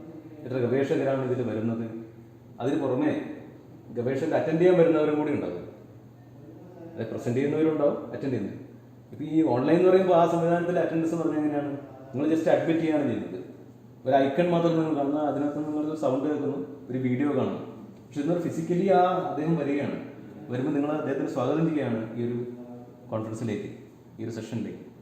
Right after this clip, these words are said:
അപ്പോൾ അദ്ദേഹം അദ്ദേഹത്തിൻ്റെ സീറ്റിൽ ഇരിക്കുകയാണ്, അദ്ദേഹത്തിന് മുൻകൂട്ടി നിശ്ചയിക്കപ്പെട്ട റിസർവ്ഡ് സീറ്റിൽ അദ്ദേഹം ഇരിക്കുകയാണ്. സെഷൻ മാനേജറും നിങ്ങൾക്ക് ആക്റ്റീവായിട്ട് ഇൻവോൾവ് ചെയ്യാനുണ്ട്, ഇവരെയൊക്കെ നിങ്ങൾ നിയന്ത്രിക്കുകയാണ്, അല്ലെങ്കിൽ ഇവർക്ക് ഡയറക്ഷൻ കൊടുക്കുകയാണ് നിങ്ങൾ മൈക്കിൽ കൂട്ടിയിട്ട്. അപ്പോൾ അങ്ങനെ ഒരു അനുഭവം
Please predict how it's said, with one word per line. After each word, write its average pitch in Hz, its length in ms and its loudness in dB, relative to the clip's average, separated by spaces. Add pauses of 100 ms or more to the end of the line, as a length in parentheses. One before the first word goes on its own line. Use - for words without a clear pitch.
(460)
അപ്പോൾ 113 160 -10
അദ്ദേഹം 127 220 -4
അദ്ദേഹത്തിൻ്റെ 139 340 -2
സീറ്റിൽ 143 260 -4
ഇരിക്കുകയാണ്, 131 320 -2
അദ്ദേഹത്തിന് 123 320 -2
മുൻകൂട്ടി 127 320 -2
നിശ്ചയിക്കപ്പെട്ട 135 480 -4 (180)
റിസർവ്ഡ് 123 360 -4
സീറ്റിൽ 123 260 -4
അദ്ദേഹം 127 200 -2
ഇരിക്കുകയാണ്. 113 360 -6 (800)
സെഷൻ 135 280 -4
മാനേജറും 160 380 4 (100)
നിങ്ങൾക്ക് 156 260 0 (180)
ആക്റ്റീവായിട്ട് 160 420 2
ഇൻവോൾവ് 147 260 2
ചെയ്യാനുണ്ട്, 135 360 0
ഇവരെയൊക്കെ 147 320 -2
നിങ്ങൾ 139 240 -4
നിയന്ത്രിക്കുകയാണ്, 123 540 0 (600)
അല്ലെങ്കിൽ 117 240 0 (380)
ഇവർക്ക് - 280 -6
ഡയറക്ഷൻ - 380 0
കൊടുക്കുകയാണ് 147 300 2
നിങ്ങൾ 107 180 0
മൈക്കിൽ 107 240 -6
കൂട്ടിയിട്ട്. 101 280 -10 (160)
അപ്പോൾ 143 200 -8
അങ്ങനെ 156 300 0
ഒരു 139 160 0
അനുഭവം 127 340 -2